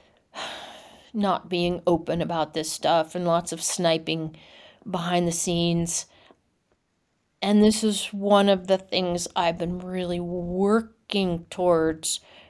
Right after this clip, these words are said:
you know, working with the, uh, the people who were been doing Snowy Torrents.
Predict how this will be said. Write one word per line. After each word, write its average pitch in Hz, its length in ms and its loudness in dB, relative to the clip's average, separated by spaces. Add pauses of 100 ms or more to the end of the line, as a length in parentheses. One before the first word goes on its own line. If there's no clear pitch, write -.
you 170 100 -8
know, 156 80 -6
working 185 580 -4
with 175 280 -2
the, 170 560 -6
uh, 160 340 -6 (1040)
the 185 120 -10
people 180 400 -4
who 190 240 0
were 185 200 2
been 180 260 0
doing 185 360 2
Snowy 190 420 0
Torrents. 226 800 0